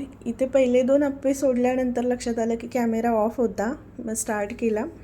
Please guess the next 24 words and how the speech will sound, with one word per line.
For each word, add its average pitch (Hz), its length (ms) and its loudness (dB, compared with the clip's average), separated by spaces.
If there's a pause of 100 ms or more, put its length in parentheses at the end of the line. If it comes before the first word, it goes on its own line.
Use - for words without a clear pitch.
(340)
तर 254 80 4
या 269 200 4
पद्धतीने 302 500 2
आपल्याला 277 320 2
ही 294 220 2
जी 277 80 0
बाहेरची 269 640 2
लेयर 247 280 4
आहे 233 260 0
ती 262 160 -6
पहिल्यांदा 233 540 2 (120)
फिल 247 220 0
करून 233 340 4
घ्यायची 226 340 -2
आहे, 214 340 -6 (360)
जेणेकरून 240 500 4
आप्पे 240 280 0
करपणार 240 580 2
नाहीत. 226 600 -4
मधले 233 920 -2
आप्पे 240 280 -2
सगळ्यात 240 320 0
शेवटी 254 360 -2
सोडायचे, 226 580 0